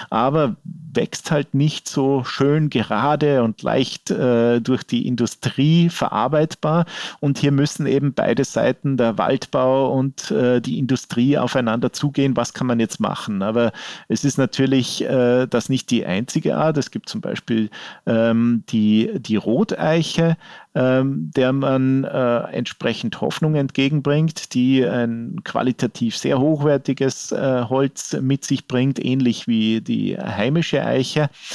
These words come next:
ähm, aber natürlich auch entsprechend langsamer wächst, äh, wie alle Hartholz- und Laubarten, äh, diesbezüglich eben nicht so ein beliebter Baum sind, äh, im, im, im Forstbetrieb oder auch in der Industrie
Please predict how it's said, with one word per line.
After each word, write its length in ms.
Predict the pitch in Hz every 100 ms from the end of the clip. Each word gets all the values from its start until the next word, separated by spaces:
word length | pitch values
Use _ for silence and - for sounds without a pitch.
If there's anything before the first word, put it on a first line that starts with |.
| - - - - -
ähm, 600 | 120 123 131 131 135 - -
aber 320 | 87 90 131
natürlich 580 | 147 139 - 156 147 -
auch 240 | 143 139 143
entsprechend 640 | 143 - - 127 143 127
langsamer 720 | 107 113 131 - 131 117 101
wächst, 640 | 101 190 - - - - - - - -
äh, 320 | 160 131 131 123
wie 340 | 131 - -
alle 340 | - 139 139
Hartholz- 560 | 120 143 - 147 143 -
und 160 | 123 -
Laubarten, 960 | 92 143 - - 156 - 175 170 160
äh, 220 | 147 127
diesbezüglich 800 | 127 147 - 143 - 147 143 -
eben 600 | 147 135 147 139 156 135
nicht 420 | 135 170 - -
so 360 | - 170 151 151
ein 260 | - 135 139
beliebter 840 | 131 120 143 - 165 135 127 123
Baum 480 | 113 - 127 135 147
sind, 500 | - 139 143 143 -
äh, 260 | 135 127
im, 440 | - 135 131 123 -
im, 520 | 151 123 113 110 139
im 240 | - 139 120
Forstbetrieb 1040 | - 120 139 - 139 - - 139 143 -
oder 400 | - 135 139 -
auch 160 | 127 -
in 160 | 143
der 160 | 123 -
Industrie 640 | 120 117 - - 117 143